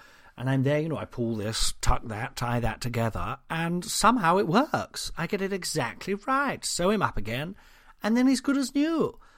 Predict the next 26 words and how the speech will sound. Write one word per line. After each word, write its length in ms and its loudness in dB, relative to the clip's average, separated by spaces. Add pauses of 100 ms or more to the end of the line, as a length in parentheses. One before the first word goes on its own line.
(360)
And 180 -2
I 160 -2
was 180 -2
really 300 0
chuffed, 500 -2
you 80 -4
know. 400 -4
They 160 -4
gave 120 -4
me 100 0
a 40 -2
proper 320 0
rap. 260 2
To 60 -20
be 80 -4
honest, 200 0
I 80 0
got 140 0
more 240 4
applause 480 2
than 120 -2
I 120 0
do 240 -4
on 80 -4
the 80 -4
stage. 600 -2